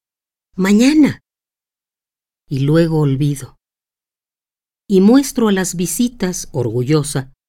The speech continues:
una sala en la que resplandece la regla de oro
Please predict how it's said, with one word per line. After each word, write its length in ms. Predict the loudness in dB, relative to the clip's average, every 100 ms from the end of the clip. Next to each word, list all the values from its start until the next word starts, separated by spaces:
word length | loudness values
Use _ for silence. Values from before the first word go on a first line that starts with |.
| _ _ _ _
una 240 | 0 2 2
sala 380 | 0 2 2 0
en 140 | 0
la 120 | -2
que 100 | -4
resplandece 880 | -4 -4 -4 -2 0 -2 -4 -4 -2
la 180 | -2 -2
regla 500 | 0 0 0 -2 -2
de 140 | 0
oro 380 | 0 -2 -4